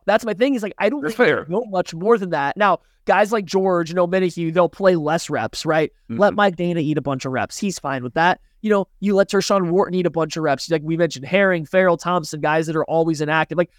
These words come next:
Speaker 1: I think you can make it. Deion Bush is also on the active roster. So, like, there's a
Speaker 2: Yep.
Speaker 1: safety.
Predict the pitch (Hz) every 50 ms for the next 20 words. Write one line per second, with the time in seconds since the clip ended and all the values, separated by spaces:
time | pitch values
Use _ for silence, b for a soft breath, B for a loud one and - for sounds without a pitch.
0 | _ _ - 196 226 233 - 262 262 247 196 214 214 196 - 196 175 160 170 180
1 | 170 185 165 - 190 240 262 220 156 180 214 185 - - - _ - 160 147 139
2 | 143 190 - - 135 127 147 147 143 131 143 - 151 135 143 127 117 135 - 165
3 | 156 - 151 143 - 151 170 151 151 131 - 151 160 160 - 170 -